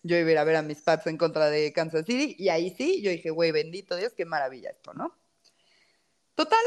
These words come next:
resulta que ahora el mundo ha decidido que esta relación es completamente falsa y que se está usando el nombre de Taylor para levantar las ventas en la N F L,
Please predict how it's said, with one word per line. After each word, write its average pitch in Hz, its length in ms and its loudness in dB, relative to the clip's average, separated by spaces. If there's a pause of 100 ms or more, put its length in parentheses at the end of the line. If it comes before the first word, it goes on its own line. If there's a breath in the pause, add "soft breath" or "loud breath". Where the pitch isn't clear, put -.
(160)
resulta 277 1000 2
que 226 100 0
ahora 220 420 2
el 196 140 -2
mundo 214 260 -2
ha 220 60 2
decidido 214 680 -4
que 185 80 -4
esta 185 180 -2
relación 175 480 -6
es 175 80 -14
completamente 190 680 -2
falsa 165 600 -4
y - 100 -10
que 185 120 -4
se 190 100 -6
está 196 260 0
usando 214 480 -2
el 175 120 -4
nombre 185 240 -6
de 196 120 -4
Taylor 202 680 -4 (160)
para 175 240 2
levantar 170 380 -2
las 175 160 -2
ventas 165 300 -6
en 160 100 -8
la 156 60 -10
N 151 120 -10
F 175 200 -2
L, 175 260 -6